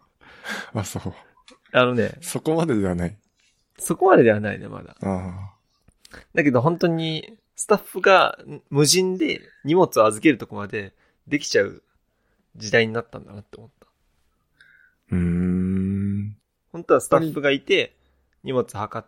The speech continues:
Speaker 2: て、荷物にタグつけて、はい、オッケーですよってやるんだけど、それすらもいらない。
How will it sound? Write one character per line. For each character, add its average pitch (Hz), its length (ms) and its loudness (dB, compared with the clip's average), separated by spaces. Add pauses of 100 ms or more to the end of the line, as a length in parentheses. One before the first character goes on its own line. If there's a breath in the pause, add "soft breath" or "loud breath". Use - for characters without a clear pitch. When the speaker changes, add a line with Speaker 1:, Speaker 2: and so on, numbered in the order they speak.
(140)
Speaker 2:
て、 - 300 -2 (260)
荷 123 100 -10
物 117 260 -2
に 98 120 -10
タ 107 160 -6
グ 107 100 -8
つ - 140 -10
け - 100 -16
て、 - 340 -8 (200)
は 127 120 -10
い、 117 60 -6
オ 117 60 -10
ッ - 20 -20
ケ - 140 -8
ー - 20 -14
で 95 80 -16
す - 160 -14
よ 107 80 -10
っ 107 40 -16
て - 140 -20
や 101 100 -12
る 101 100 -14
ん 98 80 -16
だ - 80 -20
け 101 100 -20
ど、 101 160 -20 (400)
そ - 120 -6
れ 147 100 0
す - 160 -4
ら 113 120 4
も 95 140 -10
い 101 80 -12
ら 98 120 -6
な 98 120 -8
い。 98 100 -12